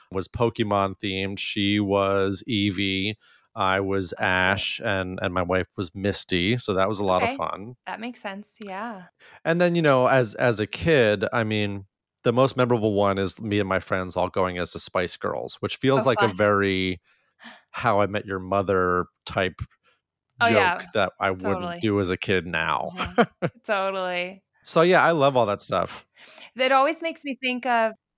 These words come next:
Speaker 2: Kristen Bell, obviously is the voice of Anna in Frozen, but her daughter
Speaker 1: Yes.
Speaker 2: for a few years made her dress up as Elsa.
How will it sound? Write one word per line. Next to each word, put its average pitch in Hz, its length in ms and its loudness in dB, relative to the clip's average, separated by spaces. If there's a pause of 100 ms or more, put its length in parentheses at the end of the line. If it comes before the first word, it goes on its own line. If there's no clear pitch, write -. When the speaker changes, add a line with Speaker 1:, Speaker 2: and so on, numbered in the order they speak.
Speaker 2:
Kristen 226 760 -6
Bell, 190 800 -4 (920)
obviously 202 360 0
is 185 140 -4
the 208 80 -6
voice 185 560 -6
of 185 260 -6
Anna 185 460 -4
in 190 140 -12
Frozen, 202 600 -6 (400)
but 208 220 0
her 202 180 -6
daughter 185 400 -2
Speaker 1:
Yes. 135 340 2
Speaker 2:
for 214 60 -8
a - 20 -4
few 202 120 0
years 190 440 -6
made 190 280 -6
her 196 220 -8
dress 185 420 -10
up 185 300 -4
as 180 260 -6
Elsa. 254 580 -6